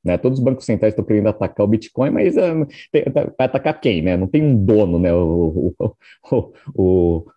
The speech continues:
o, o Bitcoin, né? Ele tá lá no blockchain, né? Então tem lá o Satoshi, né? Ninguém nem sabe se existe esse cara, né? Então é um negócio, né, bem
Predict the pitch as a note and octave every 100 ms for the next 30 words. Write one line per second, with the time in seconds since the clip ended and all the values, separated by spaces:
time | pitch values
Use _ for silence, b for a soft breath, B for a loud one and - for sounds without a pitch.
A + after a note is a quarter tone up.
0 | b - F#2+ F2 E2+ E2 A2 G2 A2 -
1 | G#2+ F#2+ D2+ E2 E2+ E2+ D#2 A2 A2 A2+
2 | F#2 G2+ - - C3+ D#3+ B2+ F2+ G#2 C3
3 | A2+ F2 - G#2+ A#2+ A2 G#2 F2+ - G2
4 | - A#2 B2+ G#2 G2+ G#2+ C3 D3 D#3 C#3
5 | C#3 D#3+ - A#2+ A2 - G2 E2+ A2+ G2+
6 | - _ A#2 C#3+ A2 F2 G#2 A#2+ D3+ F3
7 | D#3+ A2 A#2 A2 G#2+ G2 G2+ E2+ F#2+ G#2+
8 | F2